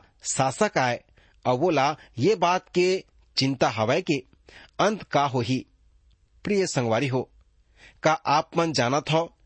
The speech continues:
कि हमन बाद के अवधि के दिन म जियत हवन? अब अभी घलो प्रश्न हवय कि आने वाले दिन म संसार के अंत ह का होही। हमन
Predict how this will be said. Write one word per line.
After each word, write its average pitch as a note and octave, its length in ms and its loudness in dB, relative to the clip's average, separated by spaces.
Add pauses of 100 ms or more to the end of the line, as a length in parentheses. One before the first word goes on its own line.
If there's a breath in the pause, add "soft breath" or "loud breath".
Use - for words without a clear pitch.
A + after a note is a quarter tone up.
(260 soft breath)
कि D#3+ 100 0
हमन D#3 420 0 (200)
बाद C3+ 400 0
के D3+ 200 0 (140)
अवधि A#2+ 300 0
के D3+ 180 0
दिन C3+ 200 0
म C3+ 260 0 (300)
जियत B2+ 400 -2
हवन? D3 300 0 (960 soft breath)
अब D#3+ 240 0
अभी D#3+ 240 0
घलो D#3+ 240 2 (160)
प्रश्न - 280 0
हवय B2 380 0 (640 soft breath)
कि F#3 140 2 (120)
आने E3+ 260 2
वाले G3+ 280 0
दिन E3 260 -2
म C#3 260 0 (200 soft breath)
संसार C#3+ 580 -2
के D3 200 -2 (120)
अंत C3 220 -2
ह B2+ 240 0 (360 soft breath)
का G3 140 2
होही। C3 380 -2 (1000 soft breath)
हमन G3+ 320 0